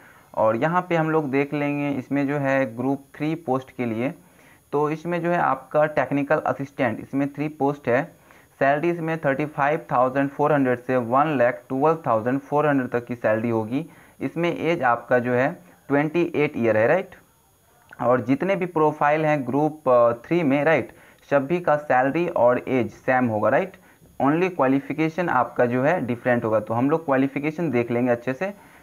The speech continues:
तो यहाँ पे हम लोग इस profile के लिए qualification देख लेते हैं। तो इसमें जो है first class बीएससी science से होना चाहिए और साथ में one year full time professional,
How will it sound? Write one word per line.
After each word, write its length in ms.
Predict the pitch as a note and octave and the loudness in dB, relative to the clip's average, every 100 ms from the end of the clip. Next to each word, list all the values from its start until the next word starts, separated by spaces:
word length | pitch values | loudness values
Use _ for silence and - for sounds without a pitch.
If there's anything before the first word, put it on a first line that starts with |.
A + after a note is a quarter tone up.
| _ | _
तो 80 | E3 | 0
यहाँ 200 | F3 F3 | 2 2
पे 120 | F3 | 2
हम 140 | D#3+ | 0
लोग 160 | D#3+ D#3+ | 2 0
इस 180 | - C#3 | -2 -6
profile 420 | - C#3+ C#3+ C#3+ | -2 0 0 0
के 120 | C#3 | 0
लिए 100 | C#3 | -2
qualification 680 | C#3 B2 B2+ C#3+ D3 D#3+ F3+ | 2 0 0 -4 -2 -2 0
देख 160 | D3 B2+ | 0 0
लेते 240 | A#2 A#2+ | -2 -2
हैं। 80 | C3 | -4
तो 60 | |
इसमें 260 | - E3 F3 | -4 -4 -2
जो 100 | E3 | 0
है 60 | D#3+ | 0
first 420 | D#3+ E3 F3 E3+ | 0 -2 -2 -2
class 260 | C3+ C#3 A#2+ | 0 0 0
बीएससी 420 | B2 C3+ C3+ E3 | 0 0 -2 -6
science 380 | E3 A#2+ B2+ C#3+ | -2 0 0 0
से 60 | |
होना 160 | D3+ D3+ | 0 0
चाहिए 420 | D3 C3+ C#3 E3+ - - - - - | 0 2 0 -2 -8 -20 -20 -12 0
और 260 | A#2+ C3+ | 2 2
साथ 260 | - D#3 E3+ E3+ | 2 0 0 0
में 100 | E3 | -2
one 320 | B2 C#3+ E3 | 2 2 2
year 200 | C3+ C#3 | 0 0
full 320 | C#3 E3 F3+ | -2 -2 0
time 280 | F3 B2+ C3+ | 0 0 0
professional, 800 | C#3 C#3 C#3 C#3 D3 D#3 F3 | 0 -2 0 -4 -2 -2 -2